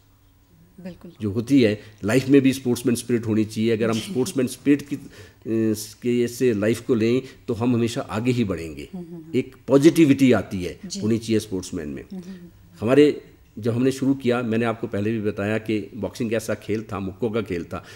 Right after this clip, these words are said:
Speaker 2: लोगों को डर लगता था कि कहीं चोट ना लग जाए।
Speaker 1: जी।
Speaker 2: तो लेकिन हमने कन्विंस किया लोगों को, "नहीं, चोट वाला खेल, देखने के लिए चोट जरूरी भले ही है कि चोट लगती है,
Speaker 1: हम्म,
Speaker 2: किसी को आप मार रहे हैं तो लेकिन चोट लगेगी,
Speaker 1: चोट लगेगी।
Speaker 2: लेकिन इसमें ऐसा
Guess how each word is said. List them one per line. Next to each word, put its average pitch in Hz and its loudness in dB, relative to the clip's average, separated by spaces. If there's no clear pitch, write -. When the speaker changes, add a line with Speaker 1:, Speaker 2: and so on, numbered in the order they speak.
Speaker 2:
लोगों 113 2
को 123 4
डर 113 2
लगता 113 0
था 107 -2
कि 110 -4
कहीं 110 -2
चोट 110 0
ना 107 0
लग 76 -6
जाए। 78 -8
Speaker 1:
जी। - -16
Speaker 2:
तो 117 0
लेकिन 120 4
हमने 123 2
कन्विंस 139 6
किया 131 6
लोगों 107 2
को, 139 0
"नहीं, 120 0
चोट 107 -2
वाला 104 0
खेल, 90 -10
देखने 143 6
के 160 2
लिए 160 8
चोट 139 6
जरूरी 123 4
भले 123 8
ही 151 12
है 98 6
कि - -8
चोट 135 4
लगती 110 -2
है, 101 0
Speaker 1:
हम्म, 95 -8
Speaker 2:
किसी 120 0
को 147 4
आप 135 2
मार 147 4
रहे 165 2
हैं 165 2
तो 143 -8
लेकिन 127 -4
चोट 151 -2
लगेगी, 143 2
Speaker 1:
चोट 214 -8
लगेगी। 101 -12
Speaker 2:
लेकिन 143 0
इसमें 156 -4
ऐसा - -6